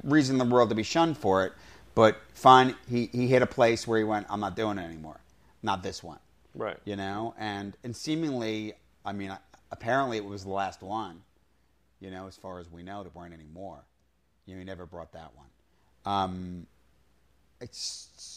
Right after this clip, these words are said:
Speaker 1: sort, I'm, I'm not sure. I seem to have a sense maybe it took Ego a little while with each of those kids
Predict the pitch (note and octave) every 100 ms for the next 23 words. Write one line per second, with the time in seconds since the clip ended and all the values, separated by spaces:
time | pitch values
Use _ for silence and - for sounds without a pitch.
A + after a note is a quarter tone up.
0 | - - F#3 F3+ D#3 D#3 - D3+ F3 F#3
1 | - - E3+ E3+ E3+ D3 - - - -
2 | F3+ F3 F#3 E3+ E3+ - F3 E3 A#2+ B2+
3 | A#2+ A#2+ B2+ - A#2+ A2+ A2+ G#2+ G2 G2
4 | G#2 B2 D#3 E3 E3 F3+ E3+ - F#3+ G3+
5 | G#3 -